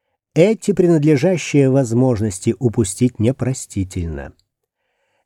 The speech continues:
Не говорю, что надо тяжко мучиться над пространством действия. Нужно зорко охватить круг воздействия,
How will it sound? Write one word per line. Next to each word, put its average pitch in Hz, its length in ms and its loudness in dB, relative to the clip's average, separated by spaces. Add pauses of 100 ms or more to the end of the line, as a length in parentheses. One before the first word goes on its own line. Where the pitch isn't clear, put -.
Не 123 180 6
говорю, 117 460 4
что - 260 -2
надо 147 460 0
тяжко 139 680 -2
мучиться 117 720 0
над 101 220 -4
пространством 101 800 -4
действия. 101 600 -4 (600)
Нужно 170 420 2 (120)
зорко 190 600 -2
охватить 151 760 -2
круг 208 360 0
воздействия, 98 880 -2